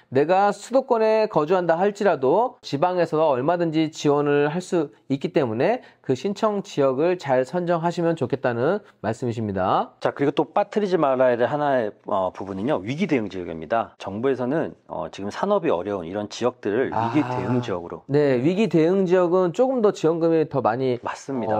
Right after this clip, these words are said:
Speaker 1: 어.
Speaker 2: 그래서 울산, 뭐 창원, 군산 이외에도 몇 가지 지역들이 더 있는데, 만약에 이 근처에 계신 분들이라고 하면 사업자를 내시더라도 이 지역에 내시면 훨씬 더 지원 사업을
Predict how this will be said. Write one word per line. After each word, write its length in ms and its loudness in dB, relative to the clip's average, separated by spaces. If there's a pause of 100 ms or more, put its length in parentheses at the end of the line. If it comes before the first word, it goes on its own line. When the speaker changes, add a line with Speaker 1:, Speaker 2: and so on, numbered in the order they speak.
Speaker 1:
어. 180 -4
Speaker 2:
그래서 380 -2
울산, 680 -2
뭐 260 -12
창원, 600 -2
군산 600 -4 (140)
이외에도 300 0
몇 160 -4
가지 240 -2
지역들이 340 -6
더 140 -6
있는데, 440 -4
만약에 280 0
이 180 0
근처에 440 2
계신 280 -4
분들이라고 540 -6
하면 640 -4
사업자를 400 -4
내시더라도 680 -4
이 180 -6
지역에 320 -2
내시면 520 -8 (100)
훨씬 340 -4
더 200 -8 (140)
지원 340 -8
사업을 540 -6